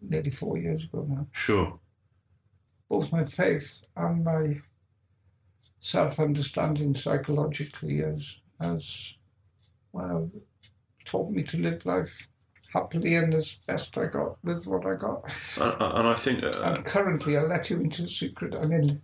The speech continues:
Speaker 1: I'm in love with another woman, <laughs> but it's a bit slow, this. <laughs>
Speaker 2: Well, I would, well, let's, good luck with that. I'll keep my fingers crossed for you.
Speaker 1: <laughs>
Speaker 2: Um, if the,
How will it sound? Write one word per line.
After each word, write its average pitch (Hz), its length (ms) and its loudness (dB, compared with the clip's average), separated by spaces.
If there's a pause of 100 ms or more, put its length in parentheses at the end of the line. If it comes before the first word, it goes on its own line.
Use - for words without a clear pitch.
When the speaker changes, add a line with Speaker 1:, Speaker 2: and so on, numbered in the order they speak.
Speaker 1:
I'm 170 160 4
in 170 140 2
love 175 200 2
with 165 160 2 (100)
another - 380 -2 (200)
woman, 208 260 0
<laughs> - 80 -14
but 202 280 -2 (840)
it's - 160 4
a - 80 2
bit 160 200 4
slow, 170 360 4
this. - 440 4
<laughs> - 40 0 (720)
Speaker 2:
Well, 85 300 4 (220)
I 85 100 4
would, 90 160 4 (160)
well, 85 240 2
let's, 95 200 2
good 98 200 0
luck 101 160 4
with 78 140 0
that. 73 340 -2 (240)
I'll 90 160 2
keep 95 240 2
my 87 100 2
fingers 87 300 2
crossed - 280 -2
for 71 180 -2
you. - 200 0 (260)
Speaker 1:
<laughs> 277 80 4 (720)
Speaker 2:
Um, 101 480 0 (440)
if 127 160 2
the, 127 140 2